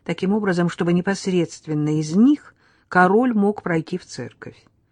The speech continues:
Когда Филипп второй был уже стар и немощен, он все равно имел возможность видеть главный алтарь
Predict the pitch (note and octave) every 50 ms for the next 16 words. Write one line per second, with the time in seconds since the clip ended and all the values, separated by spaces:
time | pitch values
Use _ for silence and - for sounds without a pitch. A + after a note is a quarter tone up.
0 | _ _ _ _ _ _ _ _ - E3 E3 F3 F#3 G3 F#3+ - G#3+ G#3+ B3 -
1 | - - - G3 F#3+ F#3 G3+ G3 F#3 F3 F3 F3 F3 E3+ E3 E3 E3 E3 - -
2 | E3 D#3+ D#3+ D#3+ D#3+ E3 F#3 G3 G3 F#3+ - - - - F3 F3 F3+ - _ _
3 | _ _ _ _ _ _ _ _ - G3+ G3 F#3 - - G#3 A3 A3+ B3+ C4+ B3
4 | G3+ F3 E3 D#3+ D3+ D3 D#3 D#3+ D3+ E3 E3+ E3+ D#3 D#3 E3 D#3 - - - E3+
5 | F3+ F3+ D#3+ E3+ D#3+ - - _ _ _ _ _ - D#3+ F3 F3+ G3 G#3 A3 G#3+
6 | - G#3+ G#3 G#3 - - F3 E3+ E3 - - D#3+ D#3 D3+ C#3+